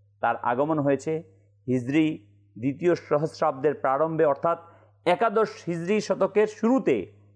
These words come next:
এবং দুইজন পরাক্রমশালী বাদশার রাজত্বকালে তার আগমন।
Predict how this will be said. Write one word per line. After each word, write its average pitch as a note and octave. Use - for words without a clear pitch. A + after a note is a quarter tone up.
এবং C3
দুইজন B2+
পরাক্রমশালী C#3+
বাদশার B2
রাজত্বকালে B2
তার A2
আগমন। G2